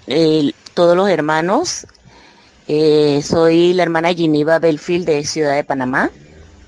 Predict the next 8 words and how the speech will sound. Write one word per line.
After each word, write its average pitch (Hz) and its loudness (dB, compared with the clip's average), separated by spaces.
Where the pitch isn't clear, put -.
Eh, 147 -4
nuevamente, 170 -2
eh, 139 0
quisiera, 165 -2
eh, 143 2
por 160 -6
lo 165 0
menos 226 0